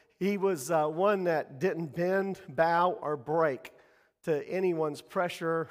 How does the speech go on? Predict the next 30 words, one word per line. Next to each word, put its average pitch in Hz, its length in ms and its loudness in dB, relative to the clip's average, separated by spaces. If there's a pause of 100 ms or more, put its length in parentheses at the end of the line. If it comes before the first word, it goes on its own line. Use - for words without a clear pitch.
or 123 160 -6
anyone's, 160 680 -2
uh, 135 360 0 (300)
you 143 80 -6
know, 135 220 0
uh, 120 420 -4
in, 175 160 -2
any 170 240 -4
type 160 320 0
of 131 100 -6
persecution 170 720 -8
or 127 100 -4
trials. 165 720 -2 (500)
And 143 160 -2
how 185 220 0
did 196 140 0
he 160 80 -4
get 185 260 -4
to 165 120 -6
that - 260 -2
point? 190 400 0 (160)
I, 143 260 -4
I - 20 -4
think 190 220 -4
it's 160 80 -8
because 151 500 -4 (380)
of 135 220 -4
one 170 480 -2
word, 139 440 -4
surrender. 147 640 -6